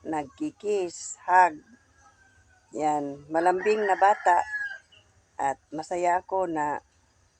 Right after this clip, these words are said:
kahit, ah, ganito ay okay sila.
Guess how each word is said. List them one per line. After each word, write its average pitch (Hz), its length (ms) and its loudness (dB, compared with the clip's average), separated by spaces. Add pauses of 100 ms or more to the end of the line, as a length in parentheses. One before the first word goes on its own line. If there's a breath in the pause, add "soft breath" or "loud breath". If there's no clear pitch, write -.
(400)
kahit, 160 560 0 (880 soft breath)
ah, 139 480 -8 (160)
ganito 180 480 -6
ay 160 400 0 (320)
okay 180 320 -6
sila. 156 400 -2